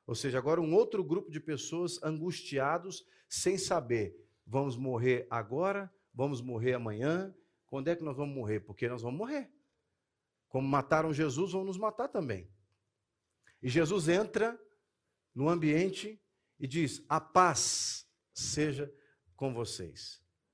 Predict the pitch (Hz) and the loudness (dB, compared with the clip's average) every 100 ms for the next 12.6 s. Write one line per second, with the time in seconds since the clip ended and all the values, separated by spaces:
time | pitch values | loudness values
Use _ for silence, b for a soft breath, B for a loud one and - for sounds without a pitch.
0 | _ _ _ _ _ - 110 - 143 170 | _ _ _ _ _ -14 -10 2 2 2
1 | 170 - - _ _ _ _ _ _ _ | -2 -4 -6 _ _ _ _ _ _ _
2 | _ _ _ - 127 - 147 - 143 156 | _ _ _ -8 -6 -6 -6 -6 -6 -6
3 | 123 85 - _ 101 110 107 95 92 90 | -8 -12 -14 _ -12 -6 -4 -4 -8 -10
4 | 73 - - - _ _ _ _ _ _ | -12 -14 -16 -18 _ _ _ _ _ _
5 | _ _ _ _ _ _ _ _ _ _ | _ _ _ _ _ _ _ _ _ _
6 | _ _ _ _ - 151 165 160 160 165 | _ _ _ _ -2 0 2 0 0 -2
7 | 160 151 151 160 135 - 151 147 139 - | -2 0 0 0 -2 0 0 0 -2 -4
8 | 120 151 151 147 147 120 123 151 160 - | -4 -2 -2 -4 -2 -2 0 0 -2 -6
9 | 131 151 139 - - 165 151 147 185 190 | -2 0 0 0 -4 -4 -6 -4 -2 0
10 | 175 160 147 151 139 - 120 - 147 131 | -2 -2 -2 -2 -4 -4 -8 -6 -6 -6
11 | 117 - 123 127 131 - 139 127 120 151 | -8 -4 -2 -2 -4 -6 -6 -6 -6 -10
12 | - - 127 117 117 - | -10 -6 -4 -4 -6 -12